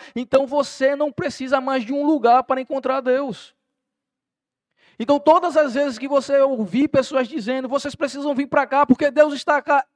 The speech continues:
está aqui", é mentira. Deus não está mais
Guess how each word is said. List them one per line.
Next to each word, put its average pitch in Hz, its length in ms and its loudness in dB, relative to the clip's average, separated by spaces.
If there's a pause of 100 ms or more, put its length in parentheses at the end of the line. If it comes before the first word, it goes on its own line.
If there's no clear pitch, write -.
(100)
está 285 220 -2
aqui", 277 240 -2
é 277 60 4
mentira. 277 600 0 (1300)
Deus 240 340 0
não 247 120 -4
está 226 280 2
mais 220 500 -4